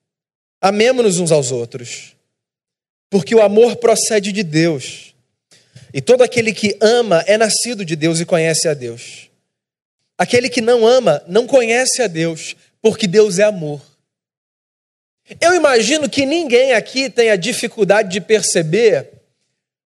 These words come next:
a grandeza dessa virtude, certo?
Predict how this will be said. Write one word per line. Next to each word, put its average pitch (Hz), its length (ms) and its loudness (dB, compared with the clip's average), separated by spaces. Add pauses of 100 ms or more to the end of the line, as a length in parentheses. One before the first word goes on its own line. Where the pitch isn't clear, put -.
(340)
a 208 80 2
grandeza 233 640 2
dessa 220 280 2
virtude, 185 520 -8
certo? 143 600 -2